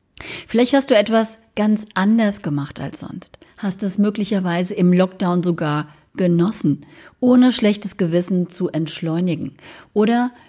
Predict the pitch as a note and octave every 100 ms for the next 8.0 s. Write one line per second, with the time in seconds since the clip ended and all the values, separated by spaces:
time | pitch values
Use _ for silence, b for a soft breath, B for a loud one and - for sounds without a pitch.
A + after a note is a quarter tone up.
0 | - G#3 G#3+ G#3+ G#3 G#3+ G#3+ G3+ G#3 G3
1 | G#3 G3+ A3+ G#3+ A3 - - D4 - G3
2 | C#3 B2 B2+ C3+ C3 C#3+ B2+ B2+ - -
3 | D3+ - - _ _ _ _ _ _ _
4 | _ _ _ _ - E3 D#3+ E3 D#3+ E3
5 | F3 E3 - E3 D#3+ E3+ E3 E3 E3 D3+
6 | F3+ F#3+ A#3 - - G3 E3 C#3+ D#3 E3
7 | D#3 D#3+ F3 F3+ F3+ A3 B3 G3+ G#3